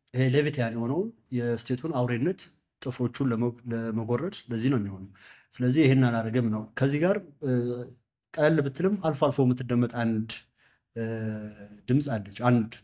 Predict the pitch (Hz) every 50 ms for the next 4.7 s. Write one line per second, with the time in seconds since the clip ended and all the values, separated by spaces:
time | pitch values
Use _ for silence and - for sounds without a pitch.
0 | - _ _ - 117 117 117 117 110 104 101 - _ _ _ 120 113 117 110 -
1 | 107 101 98 101 - - _ _ _ _ - _ _ _ 120 127 131 135 131 127
2 | 127 127 123 117 110 104 95 - - _ _ _ _ _ _ _ _ _ _ _
3 | - 131 123 117 120 117 117 - 123 113 107 - 113 107 101 - _ _ 117 110
4 | 110 139 127 110 101 101 - 123 123 127 127 131 156 185